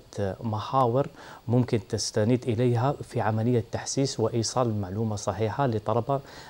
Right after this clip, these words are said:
الج-، الطلبة الجزائريين، طلبة الجامعات الجزائرية. أولتها هو قيام بأيام تحسيسية، يعني يفتح مباشرة داخل القاعات أو داخل المدرجات،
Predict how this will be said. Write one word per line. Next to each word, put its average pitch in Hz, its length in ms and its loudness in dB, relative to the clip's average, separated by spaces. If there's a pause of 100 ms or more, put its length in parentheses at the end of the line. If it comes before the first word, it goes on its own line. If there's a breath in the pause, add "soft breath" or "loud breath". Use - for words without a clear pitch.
الج-، 95 400 2 (140)
الطلبة 110 440 2
الجزائريين، 107 580 0
طلبة 104 280 2
الجامعات 101 400 0
الجزائرية. 87 520 -4 (420 loud breath)
أولتها 120 380 6
هو 143 340 6
قيام 135 360 2
بأيام 120 440 0
تحسيسية، 95 600 -6 (300 loud breath)
يعني 113 480 2
يفتح 110 420 0
مباشرة 107 880 4
داخل 107 440 -2
القاعات 92 760 0
أو 101 120 2
داخل 98 320 -2
المدرجات، 92 680 2